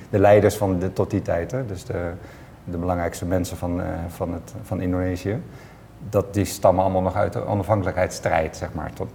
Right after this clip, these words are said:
tot eind jaren negentig. Die waren heel erg van, eh, inderdaad, als ze een, een gebouw niet wilden hebben, zeiden ze, "Ja, het is koloniaal, we moeten ermee afbreken en wat nieuws neerzetten."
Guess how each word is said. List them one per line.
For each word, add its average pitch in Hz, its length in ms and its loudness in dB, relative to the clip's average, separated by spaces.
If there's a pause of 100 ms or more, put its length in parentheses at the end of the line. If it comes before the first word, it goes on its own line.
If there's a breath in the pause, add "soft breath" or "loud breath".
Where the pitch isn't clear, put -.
tot - 160 -10
eind 87 260 -4
jaren 85 260 -2
negentig. 87 520 -6 (520 loud breath)
Die 104 180 6
waren 107 240 8
heel 104 240 4
erg 98 220 2
van, 95 280 0
eh, 92 280 0
inderdaad, 90 320 0
als 95 160 -2
ze 98 80 -6
een, 95 300 -2
een 101 140 -6
gebouw 92 300 2
niet 92 180 -2
wilden 95 260 2
hebben, 98 220 0
zeiden 92 220 4
ze, 95 60 2
"Ja, 104 160 6
het 104 100 2
is 104 120 -6
koloniaal, 92 440 2
we 95 60 2
moeten 98 260 -2
ermee 95 240 0
afbreken 92 720 0
en 87 200 -4
wat 87 140 -2
nieuws 87 260 -2
neerzetten." 82 500 -8